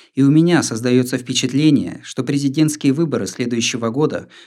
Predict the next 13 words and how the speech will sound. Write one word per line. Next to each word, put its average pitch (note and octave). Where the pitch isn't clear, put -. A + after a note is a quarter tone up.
будут D#3+
не G3
похожи C#3+
ни A2
на D#3+
какие C3
другие. F#2+
Подобно G#2
ураганам, G2+
которые B2
я B2
вижу B2
сверху, -